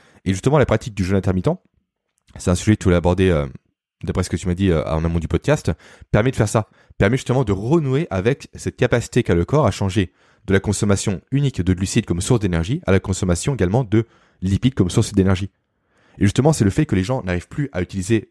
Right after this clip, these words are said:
directement l'énergie des lipides pour vivre au quotidien, qui fait qu'on a de plus en plus d'obésité également.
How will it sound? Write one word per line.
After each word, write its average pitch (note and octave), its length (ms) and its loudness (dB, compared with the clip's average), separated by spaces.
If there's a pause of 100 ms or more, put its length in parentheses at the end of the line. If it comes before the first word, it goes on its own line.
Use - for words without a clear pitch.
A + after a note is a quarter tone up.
directement A2 680 -2
l'énergie G#2 500 0
des F#2+ 100 2
lipides F#2+ 420 0 (480)
pour E2+ 140 2
vivre G#2 220 2
au F#2+ 60 6
quotidien, F#2 460 0 (440)
qui - 80 -12
fait C3 100 2
qu'on - 80 2
a - 20 4
de E2 60 -2
plus G2 100 -2
en F2 60 2
plus - 320 -4
d'obésité F#2 480 0
également. G#2+ 320 -2